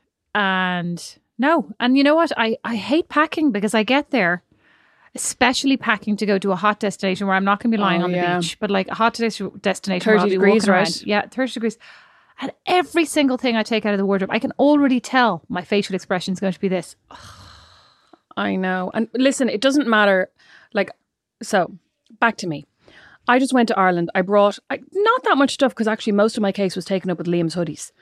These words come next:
Speaker 2: Liam, our producer, ordered himself five different hoodies, a Care Bears hoodie, an
Speaker 1: <gasps>
Speaker 2: Inspector Gadget hoodie,
Speaker 1: I love
Speaker 2: something
Speaker 1: it.
Speaker 2: else, I know they're very cute, that didn't deliver to Ireland. So he ordered them here and I brought them home in my suitcase,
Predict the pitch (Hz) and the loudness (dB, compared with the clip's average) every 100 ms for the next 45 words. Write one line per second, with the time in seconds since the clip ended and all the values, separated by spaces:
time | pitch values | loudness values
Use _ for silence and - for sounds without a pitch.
0 | _ _ _ _ - 208 247 226 208 185 | _ _ _ _ 0 4 6 4 2 0
1 | 196 180 180 190 180 180 165 175 - - | 0 0 2 2 2 -2 0 -2 -2 0
2 | 202 208 196 196 185 185 165 156 - 214 | 2 4 2 0 -2 -2 -4 -6 -4 -2
3 | 220 208 202 208 196 196 196 180 175 302 | 0 0 0 -2 -2 -2 -4 -2 0 0
4 | 277 220 214 190 185 175 180 175 330 330 | 0 -2 0 0 0 0 -2 0 2 2
5 | 370 359 320 185 175 165 170 160 165 175 | 2 2 0 0 -2 -2 -4 -4 -2 -2
6 | 170 170 - _ - _ - - 220 220 | 0 -6 -8 _ -20 _ -4 2 4 4
7 | 196 185 175 175 175 170 165 175 185 202 | 4 2 2 4 4 2 -2 -2 0 0
8 | 202 196 196 180 180 185 180 175 180 180 | 0 -2 0 0 0 2 0 -2 -2 0
9 | 175 - - 190 170 165 196 175 156 151 | 0 -4 -6 -4 -2 0 -2 -2 -4 -6